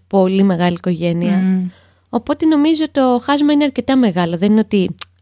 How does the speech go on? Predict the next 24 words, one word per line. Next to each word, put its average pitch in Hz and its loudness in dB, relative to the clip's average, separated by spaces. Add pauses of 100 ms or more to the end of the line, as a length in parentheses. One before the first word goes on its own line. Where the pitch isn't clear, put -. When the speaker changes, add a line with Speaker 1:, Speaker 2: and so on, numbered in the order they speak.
(260)
Speaker 1:
προέρχεσαι 180 -2
από 180 -6
μια 170 2
μικρή 165 -4
οικογένεια, 165 -2
οπότε 190 0
Speaker 2:
Μμμ. 180 -2 (180)
Speaker 1:
θα 196 -2
σου 185 -10
ήταν 196 0
αρκετά 180 -2
οικείο 175 -2
αυτό. 175 -4 (100)
Speaker 2:
Ναι. 214 0 (1120)
Speaker 1:
Είναι 359 0
ένα 403 -2
πράγμα 392 -2
που - -10
σου - -4
λείπει, 302 0
λοιπόν, 170 0
η 175 0
οικογένεια. 165 -4
Speaker 2:
Ναι. 214 0